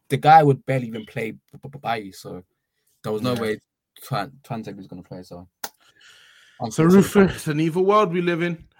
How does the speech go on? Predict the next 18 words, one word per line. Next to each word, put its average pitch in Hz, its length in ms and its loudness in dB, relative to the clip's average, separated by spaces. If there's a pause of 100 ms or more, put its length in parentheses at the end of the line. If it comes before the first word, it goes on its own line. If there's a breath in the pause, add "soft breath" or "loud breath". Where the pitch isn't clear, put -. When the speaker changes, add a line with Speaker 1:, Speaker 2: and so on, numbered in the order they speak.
Speaker 1:
Yeah. 113 280 -2
Speaker 2:
All 139 160 6
right, - 80 -8
let's, 170 340 -2
let's, 170 340 0
let's 160 240 -2
finish 165 320 -2
up 160 120 0
with 139 120 -4
some 131 180 -2
listeners' 131 400 -4
questions. 113 400 -6
We've 110 80 -8
got 104 180 -8
a 110 40 -2
lot 117 140 -2
of 104 120 -8
them. 101 280 -6